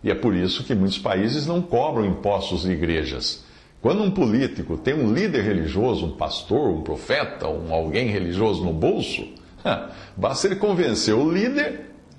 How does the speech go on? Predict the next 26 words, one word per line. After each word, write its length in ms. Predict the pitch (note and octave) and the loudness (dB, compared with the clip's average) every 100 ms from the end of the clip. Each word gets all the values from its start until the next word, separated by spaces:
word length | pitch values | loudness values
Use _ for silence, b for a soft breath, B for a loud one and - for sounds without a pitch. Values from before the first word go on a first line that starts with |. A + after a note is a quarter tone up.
| - | -6
que 60 | E3+ | -2
a 60 | |
multidão 600 | D#3+ F3+ E3+ D#3 C#3+ G3+ | 2 2 2 0 0 0
vota 640 | D3 G2 A#2+ - - - - | 0 2 0 0 -8 -12 -6
automaticamente. 1200 | G2 A#2 - C3+ A2+ A2 - - D#2+ C2+ - - - - B B B B B B B B B - - | -2 -2 -2 -4 -4 -6 -8 -8 -6 -6 -10 -16 -20 -20 B B B B B B B B B -20 0
Talvez 280 | A3 C4 A#3+ | 2 2 0
você 240 | A#3 - | 0 0
ache 280 | A3 F#3+ F#3+ | 0 0 0
que 80 | F#3+ | 0
eu 40 | |
sou 180 | - F#3 | 2 2
muito 240 | F#3 G3 | 2 0
ferino, 760 | - F3+ B2 G2+ D3+ C#3 G2+ F#2 | 0 2 2 2 2 2 2 2
muito 240 | C3+ C3+ | 2 -2
crítico 420 | - D3 E3+ - A2 | -8 -4 -4 0 0
nos 140 | F#2+ | 2
meus 160 | G#2+ G2+ | 0 0
comentários, 480 | G#2 F#2 G2+ A2+ | 0 0 0 0
mas 140 | C#3 D3+ | 0 -2
eu 60 | |
quero 160 | F#3 G#3 | 0 0
lembrar 320 | F#3+ C3+ E3 | 0 0 0
uma 80 | G#2 | 0
coisa 220 | A#2 A2 | 0 0
pra 120 | D#2+ | 0
você. 380 | D2+ D2+ E2+ C#2 | -2 -2 -2 -4